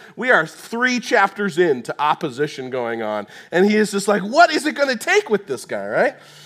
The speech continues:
But he's not ready to give up yet, right? We see that deceptive distraction didn't work, and slander and blackmail didn't work.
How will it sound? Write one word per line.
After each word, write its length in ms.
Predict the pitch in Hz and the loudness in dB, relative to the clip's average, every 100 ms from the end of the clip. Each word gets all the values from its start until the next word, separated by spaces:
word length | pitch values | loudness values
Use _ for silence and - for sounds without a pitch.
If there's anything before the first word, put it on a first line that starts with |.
| - - | -20 0
But 160 | 220 254 | 2 4
he's 160 | 240 | 4
not 200 | 269 311 | 4 6
ready 280 | 269 269 294 | 6 4 2
to 40 | 277 | -2
give 200 | 302 285 | 0 6
up 240 | 240 240 | 4 4
yet, 320 | 180 233 - | 2 2 2
right? 200 | 202 247 | -2 -2
We 60 | 214 | -2
see 220 | - 240 | -6 0
that 200 | 240 226 | 0 0
deceptive 600 | 190 - 254 262 262 226 | -4 -2 0 0 -4 -8
distraction 640 | 180 - 233 254 269 277 | -8 -6 2 2 2 -6
didn't 220 | 247 247 233 | -10 -10 -2
work, 280 | 240 240 | 2 2
and 140 | 175 139 | 0 -6
slander 560 | - 226 240 240 233 | -8 -2 0 2 0
and 160 | 180 147 | -2 -4
blackmail 580 | 180 240 254 240 226 226 | 0 2 2 0 0 0
didn't 340 | 226 233 208 | -4 -6 -4
work. 400 | 214 226 220 - | 0 2 2 -2